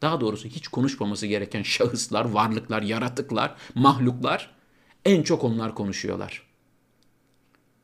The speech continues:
Ve neye kızıyorum biliyor musunuz sevgili izleyenler?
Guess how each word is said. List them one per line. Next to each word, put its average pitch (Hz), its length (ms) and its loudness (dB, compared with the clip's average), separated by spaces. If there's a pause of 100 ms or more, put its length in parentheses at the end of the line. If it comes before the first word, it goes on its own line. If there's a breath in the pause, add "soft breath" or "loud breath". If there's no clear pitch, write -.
(800 soft breath)
Ve 185 140 6
neye 208 240 10
kızıyorum 120 400 2
biliyor 147 180 4
musunuz 113 280 -2
sevgili 104 300 -2
izleyenler? 98 540 -6